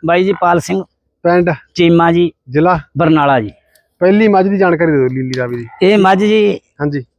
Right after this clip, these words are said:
Speaker 1: ਆਪਾਂ ਵੇਚਣੀ ਹੈ ਜੀ।
Speaker 2: ਠੀਕ ਆ।
Speaker 1: ਇਹ ਮਤਲਬ ਬਾਰਾਂ ਕਿਲੋ ਲੀਟਰ ਦੁੱਧ ਆ ਜੀ ਇਹ ਥੱਲੇ।
Speaker 2: ਬਾਰਾਂ ਲੀਟਰ ਦੁੱਧ ਕੰਡੇ ਵਾਲਾ?
Speaker 1: ਹਾਂਜੀ।
Speaker 2: ਕੰਡੇ ਵਾਲਾ ਦੁੱਧ ਆ?
Speaker 1: ਹਾਂਜੀ, ਬਾਰਾਂ ਲੀਟਰ ਦੁੱਧ ਦਿੰਦੀ ਹੈ ਜੀ। ਦੂਜੇ ਸੂਏ ਸੂਈ ਵੀ ਹੈ।
Speaker 2: ਹਾਂਜੀ।
Speaker 1: ਤੇ ਕੱਟੂ ਇਹਦਾ ਮਰ ਗਿਆ।
Speaker 2: ਠੀਕ ਆ। ਲਓ ਭਰਾ, ਲੀਲੀ ਰਾਵੀ ਚ ਆ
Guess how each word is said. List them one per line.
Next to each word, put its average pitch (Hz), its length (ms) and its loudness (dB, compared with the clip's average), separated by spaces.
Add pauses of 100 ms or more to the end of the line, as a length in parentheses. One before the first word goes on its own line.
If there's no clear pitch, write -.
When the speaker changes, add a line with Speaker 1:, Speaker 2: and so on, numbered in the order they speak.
(400)
Speaker 1:
ਆਪਾਂ 185 160 2
ਵੇਚਣੀ 175 420 2
ਹੈ 170 80 2
ਜੀ। 175 200 0 (160)
Speaker 2:
ਠੀਕ 160 200 -4
ਆ। 139 100 0 (1000)
Speaker 1:
ਇਹ 190 340 2
ਮਤਲਬ 175 400 0
ਬਾਰਾਂ 156 280 0
ਕਿਲੋ 151 180 -4
ਲੀਟਰ 156 240 -4
ਦੁੱਧ 151 240 -2
ਆ 175 80 2
ਜੀ 175 80 -2
ਇਹ 175 120 -2
ਥੱਲੇ। - 100 -8
Speaker 2:
ਬਾਰਾਂ 170 220 2
ਲੀਟਰ 190 220 -2
ਦੁੱਧ 175 160 -2
ਕੰਡੇ 190 240 0
ਵਾਲਾ? 208 120 2
Speaker 1:
ਹਾਂਜੀ। 143 360 0 (480)
Speaker 2:
ਕੰਡੇ 180 180 0
ਵਾਲਾ 214 120 2
ਦੁੱਧ 202 160 -2
ਆ? 180 80 -2 (260)
Speaker 1:
ਹਾਂਜੀ, 151 420 0 (200)
ਬਾਰਾਂ 165 280 2
ਲੀਟਰ 165 240 -2
ਦੁੱਧ 165 220 -2
ਦਿੰਦੀ 180 300 0
ਹੈ 170 60 0
ਜੀ। 175 140 0
ਦੂਜੇ 160 280 -2
ਸੂਏ 165 220 0
ਸੂਈ 147 260 0
ਵੀ 165 200 2
ਹੈ। 170 120 2
Speaker 2:
ਹਾਂਜੀ। 156 400 -4 (520)
Speaker 1:
ਤੇ 170 80 0
ਕੱਟੂ 190 320 0
ਇਹਦਾ 208 120 2
ਮਰ 175 180 0
ਗਿਆ। 113 140 -6 (420)
Speaker 2:
ਠੀਕ 180 180 -2
ਆ। 123 60 -2 (760)
ਲਓ 151 80 0
ਭਰਾ, 151 240 0
ਲੀਲੀ 151 300 2
ਰਾਵੀ 143 240 2
ਚ 139 120 -4
ਆ 143 80 -2